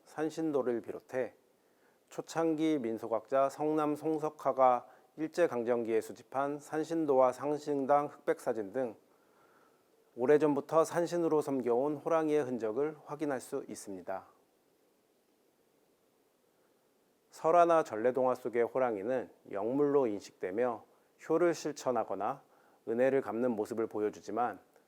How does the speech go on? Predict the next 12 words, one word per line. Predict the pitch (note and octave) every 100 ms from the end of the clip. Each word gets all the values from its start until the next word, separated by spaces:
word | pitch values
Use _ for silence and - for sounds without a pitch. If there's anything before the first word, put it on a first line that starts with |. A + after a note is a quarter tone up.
| _ -
때로는 | E3 F3+ F3 D#3+
어리석은 | F#2 G#2 B2+ C3+ B2 B2
행동으로 | C3 A#2+ G#2+ G2+ A#2
공경에 | - G#2+ A#2 C3 B2+ B2
처하기도 | - C#3+ C#3+ A#2+ G#2+
하는 | F2+ G#2 B2+ B2+ _ _ _
존재로 | A2+ A2 A#2+ A#2
이야기되며 | G#2 G2 F#2 F2+ A2+ B2+ F#2 - _ _
삶의 | - - D3+ D#3 E3 D#3
교훈을 | B2 A2+ A#2+ C3
전하기도 | - G2+ G#2+ G2+ A2
합니다. | F#2+ F2 F#2 F2+